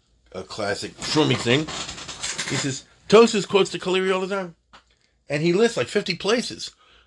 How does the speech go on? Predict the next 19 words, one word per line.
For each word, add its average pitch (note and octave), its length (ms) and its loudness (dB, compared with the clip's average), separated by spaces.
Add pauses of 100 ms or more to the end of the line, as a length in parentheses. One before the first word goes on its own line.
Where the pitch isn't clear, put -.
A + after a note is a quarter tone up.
(140)
'cause G#2 400 2 (260)
the A#2 80 -10
Shumia A#2+ 400 6
was A#2 120 2
a G#2 40 -2
Gaon, G2+ 480 2 (760)
and A2 120 -2
he A#2+ 60 2
knew B2+ 120 2
Shas G#2+ 380 2
and G2 120 -10
so F2+ 160 -4
forth. C#3+ 320 -4 (960)
And, A#2 320 4
uh, A2 220 6 (440)
Tosfos F3 320 4
all A#3 160 8
the D4 60 -2
time F#3 340 2